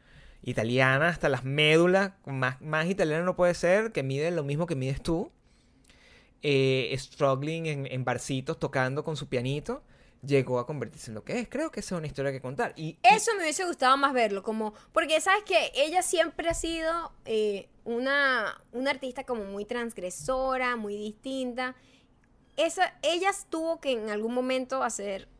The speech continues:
Speaker 2: algún tipo de negociación con el mundo pop para poder entrar, para poder lograrlo. Y a mí me hubiese gustado ver eso. A mí me hubiese gustado ver como ella contándonos lo que tuvo que sacrificar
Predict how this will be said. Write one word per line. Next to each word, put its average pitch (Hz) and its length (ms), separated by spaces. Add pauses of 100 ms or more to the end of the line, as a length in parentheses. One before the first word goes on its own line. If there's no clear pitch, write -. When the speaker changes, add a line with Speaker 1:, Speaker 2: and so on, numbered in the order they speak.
(340)
Speaker 2:
algún 240 300
tipo 247 280
de 185 500
negociación 202 840 (480)
con 202 200
el 202 120
mundo 240 380
pop 277 240 (340)
para 190 240
poder 190 240
entrar, 160 380
para 208 260
poder 214 200
lograrlo. 196 380 (320)
Y 302 60
a 330 60
mí 359 60
me 392 80
hubiese 370 180
gustado 277 340
ver 208 140
eso. 180 240 (260)
A - 60
mí 320 60
me 370 40
hubiese 392 200
gustado 330 360
ver 330 200
como 277 320
ella 302 340
contándonos 269 760 (360)
lo 269 300
que 254 120
tuvo 349 420
que 294 160
sacrificar 233 840